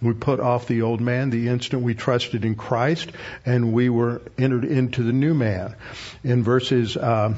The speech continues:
or in the second, third, and fourth commands, in four twenty-six, we're told, "Be angry, do not sin, do not lo-, do not let the sun go down on your wrath." Uh, four twenty-seven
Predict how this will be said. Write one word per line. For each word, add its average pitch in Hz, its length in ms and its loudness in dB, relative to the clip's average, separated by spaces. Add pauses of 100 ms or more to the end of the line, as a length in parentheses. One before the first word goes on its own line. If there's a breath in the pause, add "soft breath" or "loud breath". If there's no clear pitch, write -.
or 117 160 0
in 117 320 -2
the 101 140 -2
second, 151 480 -2
third, 131 180 2
and 113 120 -2
fourth 156 280 2
commands, 120 540 0
in 110 100 0
four 131 240 0
twenty-six, 135 800 0 (360 loud breath)
we're 123 120 0
told, 117 360 0
"Be 113 200 2
angry, 147 640 0 (360 loud breath)
do 113 140 0
not 110 300 -2
sin, 135 520 0 (380 loud breath)
do 120 120 2
not 123 200 2
lo-, 120 320 0
do 120 120 0
not 127 200 2
let 123 160 2
the 107 80 -4
sun 123 300 0
go 117 140 0
down 117 280 0
on 113 140 0
your 98 280 -4 (240 loud breath)
wrath." 127 520 0 (640 loud breath)
Uh, 104 320 -2 (220)
four 127 300 0
twenty-seven 131 880 0